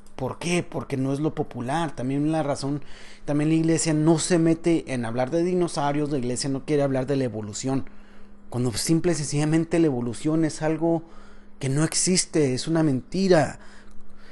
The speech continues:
Por eso la iglesia no, no, no se mete en estos temas, porque la iglesia le da miedo, cuando la Biblia es claramente, es muy clara de, de dónde vinimos los humanos.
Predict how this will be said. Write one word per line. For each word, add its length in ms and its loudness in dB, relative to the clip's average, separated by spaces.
Por 160 2
eso 160 2
la 80 8
iglesia 340 2
no, 240 6
no, 140 6
no 80 4
se 160 0
mete 340 4
en 80 4
estos 320 -2
temas, 320 -2
porque 260 -6
la 100 -6
iglesia 320 -4
le 100 -2
da 120 -2
miedo, 460 0
cuando 300 -2
la 140 -2
Biblia 340 2
es 240 0
claramente, 1080 2
es 100 -4
muy 260 2
clara 460 2
de, 140 0
de 40 -8
dónde 300 2
vinimos 440 2
los 200 -2
humanos. 500 -6